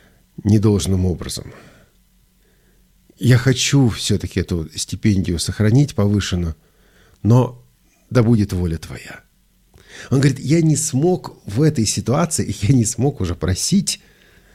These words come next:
чтобы преподаватель не заметил, что я проленился, ну и к тому же, э, что я его внутренне оскорблял всячески». Вот. Кстати, он тогда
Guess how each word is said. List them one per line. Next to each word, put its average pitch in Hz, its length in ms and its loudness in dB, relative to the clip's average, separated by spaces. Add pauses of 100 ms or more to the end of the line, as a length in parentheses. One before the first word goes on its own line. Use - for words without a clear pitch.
(200)
чтобы 113 260 2
преподаватель 107 500 2
не 110 80 4
заметил, 104 400 2
что - 160 -4
я 104 120 2
проленился, 101 800 0 (520)
ну 87 240 -2
и 101 160 2
к - 80 -10
тому 101 280 0
же, 92 440 0
э, - 420 -12
что - 200 -6
я 98 100 2
его 90 160 2
внутренне 90 440 0
оскорблял 101 500 0
всячески». - 500 -10 (920)
Вот. 92 320 0
Кстати, 120 480 2
он - 300 -6
тогда 95 520 0